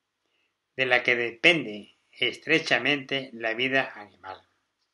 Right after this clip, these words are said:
Hasta la fecha, se han identificado más de dos millones de especies de plantas y animales. Y las estimaciones realizadas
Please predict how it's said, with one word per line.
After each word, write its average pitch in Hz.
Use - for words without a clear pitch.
Hasta -
la 95
fecha, 120
se -
han 139
identificado 131
más 131
de 135
dos 131
millones 135
de 120
especies -
de 113
plantas 135
y 107
animales. 95
Y 143
las 131
estimaciones 135
realizadas 139